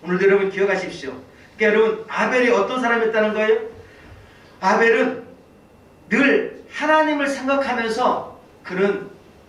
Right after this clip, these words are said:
사는 사람이었다는 것을 우리가 볼 수가 있습니다. 여러분, 오늘 저와 여러분들이 예배를 드려야 되는데 어떤 예배를 드려야 됩니까? 예루살렘에서 예배를 드려야 됩니까?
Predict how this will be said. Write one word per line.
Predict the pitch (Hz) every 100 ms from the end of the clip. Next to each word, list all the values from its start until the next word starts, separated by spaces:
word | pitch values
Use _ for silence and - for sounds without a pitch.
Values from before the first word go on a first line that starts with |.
| - - -
사는 | 208 214
사람이었다는 | 202 196 196 180 170 156 156 - - - - -
것을 | 156 151 202
우리가 | - 151 143
볼 | 139
수가 | - 139
있습니다. | 139 - 131 127 - - - - - - - - - - - 190
여러분, | 196 208 - - - - -
오늘 | 220 233
저와 | 226 220 233 - 185
여러분들이 | 208 220 214 202 214 - - - - - - -
예배를 | 165 220 262 254 226
드려야 | 220 208
되는데 | 190 196
어떤 | 190 185 214
예배를 | 196 175 165
드려야 | 160 165
됩니까? | 151 131 131 - - - - -
예루살렘에서 | 160 - - 220 208 196 196
예배를 | 180 180 165
드려야 | 160 160
됩니까? | 160 160 156 175 175